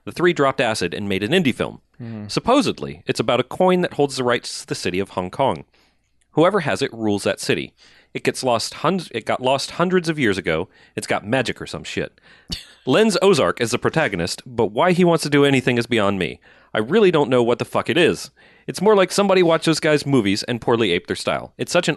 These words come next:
Speaker 1: odd movie, I don't know who it is for. I would say watch the first fifteen minutes, and if you like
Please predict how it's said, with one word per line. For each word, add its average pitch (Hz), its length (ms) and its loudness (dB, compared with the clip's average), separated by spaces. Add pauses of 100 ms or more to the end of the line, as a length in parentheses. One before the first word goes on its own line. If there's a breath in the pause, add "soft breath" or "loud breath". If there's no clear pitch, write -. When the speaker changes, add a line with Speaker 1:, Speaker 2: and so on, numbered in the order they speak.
Speaker 1:
odd 170 180 0
movie, 82 320 -6 (120)
I 156 60 -2
don't 202 140 -2
know 165 100 -2
who - 180 -8
it 87 80 -4
is 117 100 -8
for. - 340 -6 (540 soft breath)
I 180 100 0
would 208 120 2
say 175 100 4
watch 160 240 2
the 147 60 -6
first 180 240 0
fifteen 160 320 -2
minutes, 107 240 -2
and 101 140 -6
if 95 140 -6
you 98 60 -4
like 117 320 -4